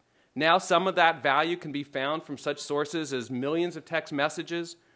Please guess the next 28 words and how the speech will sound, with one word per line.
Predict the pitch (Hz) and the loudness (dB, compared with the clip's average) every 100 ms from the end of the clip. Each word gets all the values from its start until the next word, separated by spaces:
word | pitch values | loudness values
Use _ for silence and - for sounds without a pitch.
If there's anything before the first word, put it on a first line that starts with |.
| _ | _
multi-million | 117 143 175 180 151 156 170 170 | -2 -2 0 0 0 -2 0 0
dollar | 151 156 156 - | 4 4 4 2
advertiser | 123 139 160 160 156 151 | 0 0 -2 0 0 0
integration | 143 131 139 151 165 | -4 -4 -2 -4 -6
deals, | 147 151 156 151 - _ _ _ _ | -6 -4 -4 -6 -14 _ _ _ _
nationwide | 156 185 185 180 160 170 190 | 0 0 0 -2 2 4 4
and | 170 | 2
even | 170 170 147 | -2 -2 -4
worldwide | 135 170 190 170 170 175 175 | -2 -2 -2 -2 0 0 -2
concert | - 156 156 165 - | -2 0 0 -6 -8
series, | - 156 156 156 - _ _ _ _ | -6 -4 -2 -4 -8 _ _ _ _
and | 151 | -6
music | 156 147 151 | -4 -4 -4
downloads. | 151 127 104 85 - - - _ _ _ _ _ _ _ _ _ | -2 -2 -2 -8 -14 -18 -20 _ _ _ _ _ _ _ _ _
With | 156 - | -6 0
this | 196 214 220 | 4 4 4
in | 226 | -4
mind, | 180 160 165 165 | 0 0 2 0
we | 135 175 | -2 2
at | 202 | 2
Warner | 151 160 | 2 0
Brothers | 165 160 156 156 | 0 0 0 -2
are | 139 | -8
positioning | 139 120 160 175 156 | -10 -10 -8 -4 -2
ourselves | 151 - 147 147 | -2 -2 -4 -4
to | - | -10
similarly | - - 190 202 196 180 | -12 -8 -4 -2 -2 -4
capture | 160 - 160 175 - 127 117 | -8 0 0 0 -2 -4 -4